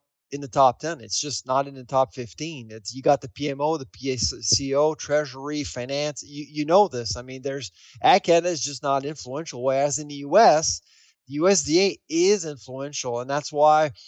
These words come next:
that's kind of their Ministry of Food. Uh, until we actually create a Ministry of Food in Canada, focusing on food and,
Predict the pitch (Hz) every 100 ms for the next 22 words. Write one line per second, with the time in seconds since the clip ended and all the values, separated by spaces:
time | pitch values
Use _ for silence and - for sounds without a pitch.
0 | - _ _ 165 185 - 220 208 165 156
1 | 160 175 - 170 143 104 - 190 175 117
2 | 98 - _ _ _ - - 147 - 160
3 | 147 208 294 277 180 196 - 202 151 165
4 | 190 156 147 151 180 180 - 185 131 123
5 | - - - - 160 208 247 220 175 156
6 | 165 196 214 240 269 - _ _ _ -
7 | 160 170 175 175 160 143 131 160 202 180
8 | 143